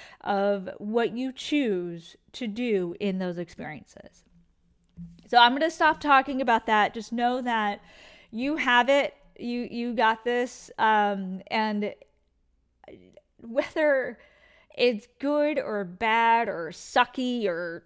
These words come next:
fantastic or whatever, just day by day, l-, live your best life. Do the things that you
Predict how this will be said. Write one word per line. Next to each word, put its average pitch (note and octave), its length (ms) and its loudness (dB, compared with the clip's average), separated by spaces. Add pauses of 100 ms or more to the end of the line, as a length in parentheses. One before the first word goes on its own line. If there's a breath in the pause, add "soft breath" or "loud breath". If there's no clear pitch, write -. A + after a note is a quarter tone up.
(120)
fantastic A3 1080 -2
or F#3+ 200 -8
whatever, A3+ 1120 -4 (1000 soft breath)
just - 380 -6
day D4 220 0
by F4 220 2
day, B3 640 0 (300)
l-, G#3+ 80 -16 (100)
live C#4 300 -2
your F#4 160 -2
best C4 400 0
life. A3 460 -2
Do F4+ 600 0 (920 soft breath)
the C4+ 120 4
things C4 720 -6 (100)
that G#3+ 300 -2 (140)
you C#4 680 -6